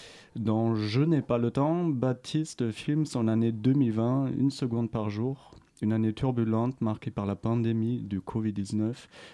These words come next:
dont le cinéaste nous livre une rétrospective intime et personnelle, un enchaînement de fragments de son quotidien, de rencontres amicales, de voyages, le tout accompagné par la chanson Pearly Dewdrops Drops de Cocteau Twins.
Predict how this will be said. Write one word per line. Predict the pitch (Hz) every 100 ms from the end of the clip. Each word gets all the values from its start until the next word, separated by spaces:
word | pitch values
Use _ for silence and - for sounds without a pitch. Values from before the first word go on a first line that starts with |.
| -
dont | 107
le | 104
cinéaste | 104 - 110 113 123 -
nous | 113
livre | 110 117 110
une | 113
rétrospective | 107 117 - 110 - 107 - 104 98
intime | 113 110 - 127 127
et |
personnelle, | 98 98 - 98 101 113 131 _ - - -
un | 107
enchaînement | 110 - 123 123 127
de | 127
fragments | - 120 113 117 123
de | 117
son | 107 107
quotidien, | 113 - 101 107 110 120
de | 117
rencontres | 101 98 110 104
amicales, | 107 98 - 104 107
de | 104
voyages, | 98 95 98 110 120 104
le | 104
tout | 101 120
accompagné | 113 - 104 98 101 104
par | 110 104
la | 92
chanson | - 104 98 113 110 -
Pearly | 123 120 113 110 107
Dewdrops | 110 107 117 113 107 101 -
Drops | - 107 113 - -
de | - 92 92
Cocteau | - 110 - 104
Twins. | - - 98 -